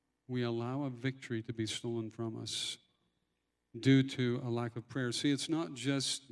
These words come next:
this house, it's not just this tabernacle, it is you.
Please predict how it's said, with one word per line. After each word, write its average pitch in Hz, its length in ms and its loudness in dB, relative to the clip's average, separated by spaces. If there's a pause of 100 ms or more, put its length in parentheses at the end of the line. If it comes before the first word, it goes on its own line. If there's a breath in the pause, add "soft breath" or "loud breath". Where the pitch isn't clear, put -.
(140)
this - 380 2 (100)
house, 135 320 0
it's 131 180 0
not 135 160 0
just 127 300 -4
this 120 180 -2
tabernacle, 123 800 -2 (600 soft breath)
it 131 200 4
is 123 360 2
you. 123 640 6